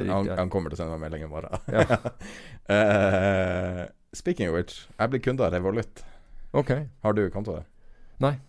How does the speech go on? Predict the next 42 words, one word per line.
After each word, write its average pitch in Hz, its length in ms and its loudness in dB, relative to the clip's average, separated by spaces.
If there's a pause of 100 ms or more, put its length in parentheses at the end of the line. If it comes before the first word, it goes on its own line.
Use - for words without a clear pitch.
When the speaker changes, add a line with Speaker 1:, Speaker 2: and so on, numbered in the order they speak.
(160)
Speaker 2:
jeg 131 140 2
har 120 100 4
ikke 139 140 -2
det. 131 60 2 (180)
Men 139 160 6
jeg, 135 240 6
jeg, 135 80 6
Speaker 1:
Faen, 127 400 6
for - 100 0
Speaker 2:
men 139 80 6
jeg 143 60 6
Speaker 1:
et 139 60 6
bra 123 80 8
Speaker 2:
anbefal-, 117 360 4
Speaker 1:
produkt, - 80 -12 (240)
det. 127 80 0
Speaker 2:
ja, 160 120 4
men 170 120 2
jeg 160 80 4
anbefalte 123 540 0
det 131 80 -4
for 135 100 0
noen 113 160 2
som 120 160 -6
skulle 127 240 -2
gjøre 101 280 2 (180)
en 113 260 0
valutaveksling. 107 760 -2 (120)
En 113 160 0
som 113 140 2
hadde, 107 180 -2
eh, 117 240 0
solgt 107 400 -2
et - 160 -6
hus 190 240 -8
i - 140 -4
utlandet. 117 500 -2
Speaker 1:
Ja. 131 160 -4 (540)
Speaker 2:
Og 123 420 4
vedkommende 113 480 2
hadde 120 320 0
spart - 680 -2